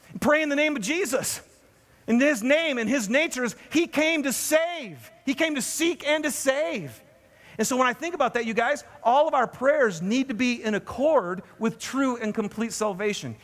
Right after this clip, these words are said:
Here's how you can know if you're praying in God's will, in His name for somebody. You are always praying that something that will cause them to move one step away from sin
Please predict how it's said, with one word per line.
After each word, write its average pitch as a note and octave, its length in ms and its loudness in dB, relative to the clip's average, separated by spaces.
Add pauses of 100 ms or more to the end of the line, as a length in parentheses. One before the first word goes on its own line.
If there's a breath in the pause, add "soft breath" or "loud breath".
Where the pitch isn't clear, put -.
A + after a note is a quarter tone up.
(120)
Here's B3 160 0
how C#4 100 4
you A3+ 80 -2
can G#3+ 160 -6
know G#3+ 100 0
if G3+ 120 -2
you're G3+ 80 -10
praying G3+ 260 -6
in F#3+ 80 -6
God's F3+ 240 0
will, E3 280 -4
in D#3 120 -6
His E3 220 -4
name E3+ 160 -4
for D3 120 -8
somebody. A#2 380 -8 (680 loud breath)
You G3+ 140 4
are G3+ 100 2
always A3 280 2
praying A3+ 560 0 (160)
that F3+ 200 -2
something G#3 400 -2
that F3+ 100 0
will D#3+ 100 -4
cause G#3 400 -2
them F#3+ 200 -10
to F3+ 100 -8
move D#3 260 -4
one F3+ 320 -2
step F#3+ 320 -2
away E3 200 -6
from C#3+ 180 -8
sin A2+ 360 -6